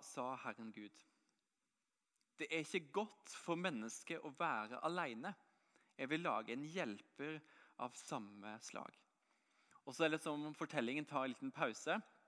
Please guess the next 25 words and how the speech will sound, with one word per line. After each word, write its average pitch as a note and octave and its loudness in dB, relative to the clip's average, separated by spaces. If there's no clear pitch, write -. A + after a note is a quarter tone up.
hvor B2 -4
Adam A#2+ 4
får B2+ -4
se B2+ -2
alle A#2+ 0
dyrene A#2 -2
og B2+ -12
fuglene. A#2 -2
Og C3+ -6
i B2+ 0
vers C3+ 0
tjue B2+ 0
så B2+ -8
står A#2 -2
det D3+ 6
at, - -2
eh, B2 -4
mennesket C3+ -2
ga C#3 2
navn D3+ 2
til - -12
alt C#3 0
fe A2+ -2
og C3+ -10
til, C3+ -6